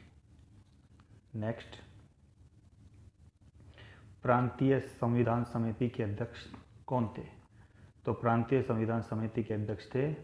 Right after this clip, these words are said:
वल्लभ भाई पटेल। वल्लभ भाई पटेल, जिन्हें लौह पुरुष भी कहा जाता है, वो संविधान समिति के अध्यक्ष थे। इससे ज़रूरी पॉइंट्स इस प्रकार हैं दोस्तों, जो आपको याद रखने हैं।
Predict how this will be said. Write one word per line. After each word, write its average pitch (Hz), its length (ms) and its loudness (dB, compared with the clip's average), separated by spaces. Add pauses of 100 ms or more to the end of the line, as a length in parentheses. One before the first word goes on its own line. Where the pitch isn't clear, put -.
(160)
वल्लभ 110 280 2
भाई 107 220 -6
पटेल। - 340 -10 (720)
वल्लभ 117 260 6
भाई 110 160 4
पटेल, 120 400 0
जिन्हें 117 220 2
लौह 113 180 4
पुरुष 113 300 0
भी 117 100 2
कहा 104 180 0
जाता 107 320 -2
है, 123 340 -2
वो 120 100 2
संविधान 107 440 0
समिति 107 440 -2
के 135 200 2
अध्यक्ष 107 540 0
थे। - 80 -10 (1400)
इससे 123 320 2
ज़रूरी 120 400 6 (580)
पॉइंट्स 120 480 -2 (680)
इस 113 120 -2
प्रकार 113 360 0
हैं 113 160 2
दोस्तों, 117 300 -2
जो 117 100 0
आपको 110 160 -2
याद 104 140 0
रखने 110 260 -4
हैं। 120 360 -8